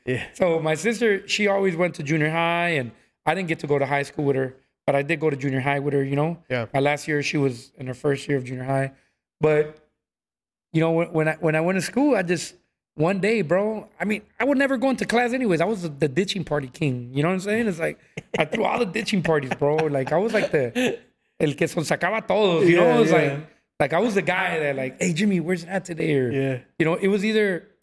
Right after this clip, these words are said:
Speaker 2: what was cool, bro, that it was either, uh, hip-hop, a house, or, or, or a quebradita
Speaker 1: Yep.
Speaker 2: party for me. Like, I used to do 'em all.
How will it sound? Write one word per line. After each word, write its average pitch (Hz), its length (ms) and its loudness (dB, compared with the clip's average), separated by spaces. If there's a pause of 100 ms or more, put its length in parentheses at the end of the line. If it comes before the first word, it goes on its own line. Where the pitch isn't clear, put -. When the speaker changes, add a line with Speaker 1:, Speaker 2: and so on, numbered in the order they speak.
(340)
Speaker 2:
what 156 100 2
was 160 120 -2
cool, 220 220 -8
bro, 196 180 0
that 165 160 2
it 165 60 2
was 165 180 -2
either, 160 420 0
uh, 127 280 0 (100)
hip-hop, 170 680 -4 (360)
a 131 80 0
house, 151 600 -2 (380)
or, 135 480 2
or, 135 280 0
or 131 280 0
a 123 100 0
quebradita 131 680 -4 (200)
Speaker 1:
Yep. 135 320 -2 (540)
Speaker 2:
party 139 220 0
for 131 160 -6
me. 127 360 -2
Like, 139 140 -2
I 147 60 -2
used 160 140 -6
to 165 40 -12
do 180 120 0
'em 135 120 -4
all. 139 380 -2